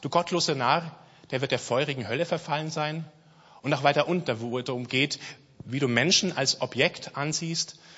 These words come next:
dass er sagt, "Es ist besser, eines deiner Glieder kommt um, als dass dein ganzer Leib in die Hölle geworfen wird.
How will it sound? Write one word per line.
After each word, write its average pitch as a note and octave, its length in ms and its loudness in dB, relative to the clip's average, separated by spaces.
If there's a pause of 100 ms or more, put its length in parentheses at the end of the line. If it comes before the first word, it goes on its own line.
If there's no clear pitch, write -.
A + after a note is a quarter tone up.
(180)
dass C3+ 60 -4
er C#3 80 0
sagt, - 240 4
"Es - 80 -4
ist - 80 4
besser, E3+ 240 4
eines E3+ 240 4
deiner D#3 180 6
Glieder F#3+ 380 6
kommt D#3+ 280 2
um, D#3+ 220 0
als D3 160 2
dass D3+ 100 2
dein C#3 200 0
ganzer C#3+ 260 2
Leib C3 240 4
in D3 80 -2
die B2 140 0
Hölle C#3 180 0
geworfen C#3 460 0
wird. C3 280 0